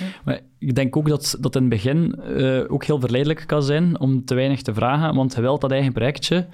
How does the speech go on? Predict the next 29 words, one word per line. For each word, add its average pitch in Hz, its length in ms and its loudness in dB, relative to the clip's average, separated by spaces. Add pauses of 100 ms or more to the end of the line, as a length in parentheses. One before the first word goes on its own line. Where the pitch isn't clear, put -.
(500)
Eh, 127 160 0
je 127 60 2
kunt 131 180 0
eigenlijk 139 300 0
al 127 80 2
starten 143 540 0
met, 127 320 -2
allee, 123 80 2
bij 117 80 0
wijze 120 160 2
van 117 80 0
spreken, 127 280 -2
een 123 60 0
computer 123 400 0
en 123 100 0
een 123 80 2
autocad-licentie. 117 920 0
En 120 60 2
dan 117 80 0
kun 123 140 0
je 123 60 2
eigenlijk 113 260 -2
al - 60 -6
starten. 147 480 0 (520)
Ehm, 123 920 2
het - 160 -6
is 123 180 0
natuurlijk 127 340 0
ook 127 160 -2